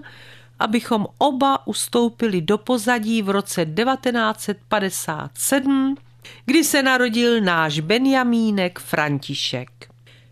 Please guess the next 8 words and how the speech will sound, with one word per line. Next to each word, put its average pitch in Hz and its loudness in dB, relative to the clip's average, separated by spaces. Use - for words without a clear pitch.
Babička, 311 2
otec 254 0
i 262 -2
paní 175 0
Millerová 233 2
už 185 -2
dávno 175 0
zemřeli, 180 -2